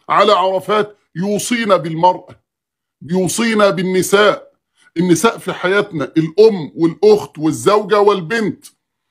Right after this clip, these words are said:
ويوصينا بالزوجة: "إن لكم على نسائكم حقا ولهن عليكم حقا" إلى آخره. "استوصوا بالنساء خيرا".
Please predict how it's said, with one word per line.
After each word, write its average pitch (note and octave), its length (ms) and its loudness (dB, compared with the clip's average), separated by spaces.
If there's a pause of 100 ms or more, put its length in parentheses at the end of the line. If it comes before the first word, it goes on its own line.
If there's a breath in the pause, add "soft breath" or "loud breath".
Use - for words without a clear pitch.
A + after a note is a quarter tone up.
(180)
ويوصينا F#3 600 0
بالزوجة: F3 640 -2 (520)
"إن G#3+ 360 2 (120)
لكم F#3 460 -2
على F3 260 0
نسائكم E3 640 -2
حقا A#2+ 500 -6 (540)
ولهن F3 720 0
عليكم F#3 640 0
حقا" C3 540 -6 (300)
إلى G3 140 0
آخره. F3+ 680 0 (240 soft breath)
"استوصوا G3+ 720 -2
بالنساء G3+ 1000 -2 (340)
خيرا". F#3+ 540 0